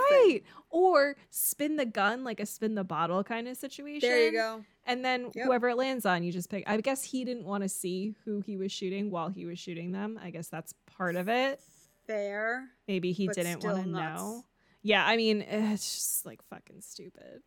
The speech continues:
Speaker 1: <laughs>
Speaker 2: But inevitably, he shoots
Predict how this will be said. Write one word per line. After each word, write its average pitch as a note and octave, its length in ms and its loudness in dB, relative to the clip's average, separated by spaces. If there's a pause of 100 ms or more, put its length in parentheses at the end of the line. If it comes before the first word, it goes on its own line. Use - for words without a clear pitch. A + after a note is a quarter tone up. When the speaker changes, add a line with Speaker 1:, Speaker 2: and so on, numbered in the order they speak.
Speaker 1:
<laughs> - 640 -16
Speaker 2:
But A#3 400 2 (100)
inevitably, G3 1200 -6
he E3+ 600 -10
shoots - 760 -16